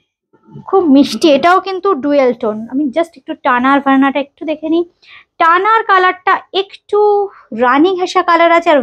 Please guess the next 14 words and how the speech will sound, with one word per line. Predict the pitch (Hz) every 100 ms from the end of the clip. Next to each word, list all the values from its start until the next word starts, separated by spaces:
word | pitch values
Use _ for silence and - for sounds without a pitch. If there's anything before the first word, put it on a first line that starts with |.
| 226
ভার্নাটা | 269 294 311 339
কিন্তু | 359 370 294
একদম | 220 220 415 330
golden | 240 214 285 277
yellow, | 233 247 262 - - _ -
এই | 262 247
জন্য | 269 320 240
রংটা | 220 233 302 311
হয়ে | 294 285
গেছে | 285 330 330 214
দুর্দান্ত | 233 196 208 202 226 226
সুন্দর। | 180 180 196 - _ - _ _ -
ইয়েলো | 262 285 294 -
টোনটা | 262 254 269